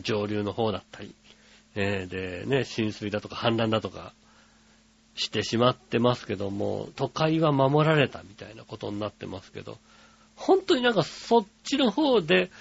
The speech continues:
氾濫したからっていうか、これは意図的にさせたという言い方をするとさ、よろしくないじゃない？う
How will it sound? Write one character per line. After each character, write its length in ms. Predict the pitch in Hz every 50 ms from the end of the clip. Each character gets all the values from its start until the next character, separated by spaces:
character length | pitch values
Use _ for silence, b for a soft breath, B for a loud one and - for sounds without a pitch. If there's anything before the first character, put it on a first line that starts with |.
| B B B B B B
氾 400 | - - 156 165 180 185 190 190
濫 260 | 185 190 185 185 180
し 160 | 156 - - -
た 120 | 214 214
か 160 | - - 180
ら 100 | 147 127
っ 40 | 120
て 100 | - -
い 20 |
う 180 | 127 117 113 117
か、 60 | - - _ _ _ _ b b b b b b b b b b _
こ 100 | - 101
れ 100 | 101 98
は 120 | 95 92 92
意 120 | 104 104
図 160 | - 127 151
的 340 | - - 233 226 - - 247
に 140 | 240 240 208
さ 140 | - 214 196
せ 140 | 233 247
た 140 | - 247 247
と 160 | 240 226 165
い 100 | 139 131
う 60 | 123 120
言 140 | 120 131 135
い 60 | 123
方 240 | - 143 127 - 123
を 100 | 120 113
す 100 | 117 123
る 80 | 113
と 120 | - 120 110
さ、 160 | - 127 117
よ 160 | 110 113 123
ろ 100 | 135 151
し 120 | 147 - -
く 160 | - 117 107
な 180 | 117 123 117
い 160 | 104 92 87 82
じ 100 | - 90
ゃ 60 | 82
な 140 | 92 117 160
い？ 100 | 202 - _ b b b b b b b b b b _ _ _ _ _ -
う 80 | 110